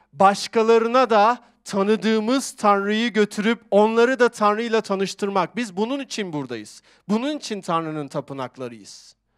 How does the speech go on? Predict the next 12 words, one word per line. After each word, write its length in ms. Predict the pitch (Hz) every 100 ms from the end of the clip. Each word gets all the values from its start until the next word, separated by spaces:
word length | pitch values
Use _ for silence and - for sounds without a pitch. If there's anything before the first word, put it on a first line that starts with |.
| _ _ _ _ _ -
Ama 380 | 214 240 127 - _ _ _ _
tanımadığımız 840 | - 190 247 247 190 180 156 -
Tanrı'yı 480 | - 160 156 160 170
nasıl 300 | 190 190 147
başkalarına 520 | 127 120 127 120 117
götürürüz? 760 | 107 110 - 104 101 _ - _ _ _ _ _ _ _ _ _ _ _ _ _ _ _ _ _ _ _ _ _ _ _ _ _ _ _ _ _
Tanrı'yı, 800 | - 170 175 175 190 185 208 240 - _ _ _ _ _ _ _ _ _
bakın 320 | 185 196 151
kutsal 380 | - 170 202 202
kitapta 440 | - 202 202 196
İsa, 720 | 185 160 165 - 185 190 190 _ _ _ _ _ _ _
Rabbimiz 760 | 151 165 170 185 196 - - _